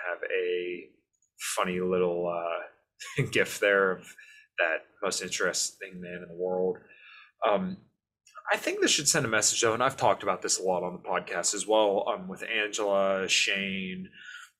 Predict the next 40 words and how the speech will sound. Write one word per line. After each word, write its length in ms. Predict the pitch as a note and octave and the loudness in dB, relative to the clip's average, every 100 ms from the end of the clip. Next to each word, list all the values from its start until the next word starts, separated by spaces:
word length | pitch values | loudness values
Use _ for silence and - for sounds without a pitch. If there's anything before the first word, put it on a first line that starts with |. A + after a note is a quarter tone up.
| _ _ _ _ _ _ - | _ _ _ _ _ _ -2
um, 200 | G#2 F#2 - | -2 -2 -8
Clint, 400 | - A#2+ A2+ - _ _ | 0 0 0 -4 _ _
but 220 | A2+ G#2 - - _ - | 2 2 -2 -18 _ -4
I, 200 | B2+ C#3 | 0 2
I 20 | |
really 260 | C#3 D3 C#3+ | 4 4 4
think 240 | C#3+ A#2+ | 0 -8
Republicans 480 | G2+ A2 G#2+ G#2+ G2+ | -6 -6 -6 -10 -8
should 220 | - - | -8 -10
do 100 | G2 | -10
their 120 | F#2+ | -8
best 300 | F#2 F#2 - | -8 -8 -10
to 40 | - | -14
pander 460 | - A2+ - C3+ | -14 -12 -8 -8
to 120 | - F2+ | -8 -12
libertarians, 840 | F2+ G#2 - F2+ G2+ G#2 _ - - - _ _ | -10 -12 -12 -14 -14 -20 _ -18 -18 -20 _ _
and 140 | B2 C3+ | -6 -2
not 240 | D3+ C3 | -2 0
just 260 | - A#2 - | -2 -2 -2
pander 340 | A#2+ G#2+ G#2+ | -2 0 -2
in 100 | G2+ | -4
the 60 | G2+ | -6
sense 280 | - G2+ | -6 -6
of 80 | G2 | -2
say 180 | - A2 | 0 0
what 160 | G2 F#2+ | -2 -4
they 80 | |
wanna 200 | F#2+ F#2 F#2 | -4 -4 -4
hear 180 | G#2 | -4
and 140 | F#2+ F#2+ | -4 -4
then 240 | F#2+ G2 | -8 -8
do 140 | G#2+ G2+ | -8 -6
another 240 | F#2 F#2+ | -6 -10
thing 180 | F#2+ F#2+ | -12 -14
behind 180 | F2+ F2+ | -14 -14
their 100 | F2+ | -4
backs, 260 | G#2+ A#2+ | -2 -2
but 200 | - G2+ | -4 -8
you 60 | A#2+ | -6
should 300 | A#2 A2+ G2 | -4 -4 -4